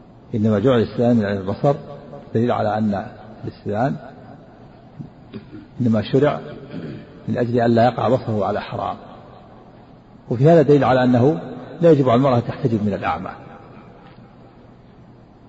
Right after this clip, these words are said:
لأن النبي صلى الله عليه وسلم قال: "إنما جعل الاستئذان من أجل البصر، والأعمى لا يبصر". دل على أنه لا يجب الاستئذان، لا يجب على المرأة أن تحتجب عن الأعمى. ويدل على ذلك حديث فاطمة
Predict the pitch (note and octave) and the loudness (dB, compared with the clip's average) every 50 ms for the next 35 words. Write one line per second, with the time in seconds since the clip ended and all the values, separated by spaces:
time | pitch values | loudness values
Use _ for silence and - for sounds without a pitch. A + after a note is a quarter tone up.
0 | - - - - - - - G#2 G#2 G#2 G#2 A2 A#2+ A2+ A2+ A#2+ A2 G#2 G#2 G#2 | -20 -20 -20 -20 -20 -12 -8 -4 -4 -4 -4 -4 -2 0 2 2 2 2 0 -2
1 | - G#2 - B2+ C3+ D3 C#3+ C3+ A#2 A#2 D#3 D3 C#3+ A#2 A2+ - - C3+ B2+ - | -4 -4 -4 -2 0 2 2 2 2 2 0 -2 -2 -2 -4 -6 -6 -4 -2 -2
2 | G3 F3 D3+ C#3+ B2+ A2 F#2+ A2 - - - B2+ D#3+ E3+ E3+ D#3 C#3 - G3 A3 | -2 -2 -2 -2 -4 -4 -6 -6 -8 -8 -12 -8 -2 0 0 0 0 0 0 0
3 | A3+ G3 C3+ - - - - - - - - - - - - - - - - - | 2 0 0 -2 -6 -10 -16 -18 -18 -20 -20 -20 -20 -20 -20 -20 -20 -20 -20 -20
4 | - - - - - - - - D3+ D3+ D3+ B2 C3 C#3+ C#3 C#3+ D#3+ D#3+ D3 F3 | -20 -20 -20 -20 -20 -16 -4 -2 0 2 2 4 4 2 2 2 2 4 4 4
5 | G3 F#3 E3 D3+ B2+ A2 A#2+ G#2+ A2+ G#2+ - - - A#2+ A#2 B2 A#2 A#2+ A2+ A#2 | 6 6 6 6 4 4 2 -2 -2 -4 -4 -6 -6 -2 0 0 0 0 -4 -8
6 | - - - - - E3 C3 C3 A#2 A2+ B2+ C3 A#2+ - A#2+ - - B2+ A2 A2+ | -8 -10 -12 -6 -4 -2 -2 0 0 0 0 0 0 -2 -4 -8 -8 -8 -6 -6
7 | G#2+ G#2+ G#2 G2 G#2 F#2 F2 G2 G2 F#2 - - - - - - - - - - | -6 -6 -4 -4 -4 -4 -4 -4 -8 -10 -12 -12 -20 -20 -20 -20 -20 -20 -20 -20
8 | - - - - - - - - - - - - - - - - - - - - | -20 -20 -20 -20 -20 -20 -20 -20 -20 -20 -20 -20 -20 -20 -20 -20 -20 -20 -20 -20
9 | - - - - - - C3+ C3+ C#3 C#3 C#3 B2+ A2+ A#2 B2 A#2 A2+ C3 C3 A#2+ | -20 -20 -20 -16 -4 2 4 4 4 4 4 2 2 2 2 2 2 2 0 0
10 | A2+ - - - C3+ A#2+ A2+ G2+ G2+ - C3 B2+ - - G#2+ G#2+ G2+ | -2 -4 -6 -6 -4 -4 -4 -4 -4 0 0 0 0 0 -2 -4 -4